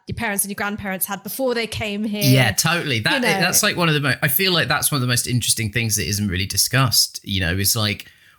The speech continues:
Speaker 2: what were the circumstances? Because we, we've been very good, and I say we, as, I'm lumping all South Asians into one block here, but one of the things we've been very good at is, like, very carefully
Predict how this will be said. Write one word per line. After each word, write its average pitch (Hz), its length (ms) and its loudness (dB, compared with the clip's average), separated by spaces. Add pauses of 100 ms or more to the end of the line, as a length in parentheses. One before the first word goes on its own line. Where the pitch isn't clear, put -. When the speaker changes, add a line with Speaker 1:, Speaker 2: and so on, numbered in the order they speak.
Speaker 2:
what 123 240 2
were 143 60 0
the 127 80 6
circumstances? 104 1200 2
Because 131 280 2
we, 143 680 2 (960)
we've 156 200 4
been 151 160 0
very 127 280 2
good, 113 500 0 (100)
and 113 120 0
I 117 60 2
say 113 200 2
we, 101 380 0 (120)
as, - 320 -2 (240)
I'm 113 140 2
lumping 117 380 2
all 101 180 0
South 92 240 0
Asians 98 320 0
into 92 180 -6
one 87 200 -2
block 90 240 -4
here, 80 140 0
but 82 180 -8
one 127 260 0
of 135 80 0
the 117 60 -4
things 110 260 -4
we've 104 140 -2
been 101 160 -4
very 101 260 -2
good 95 200 -4
at 78 280 -4 (340)
is, 104 200 2
like, 101 340 0 (220)
very 123 300 4
carefully 110 840 -2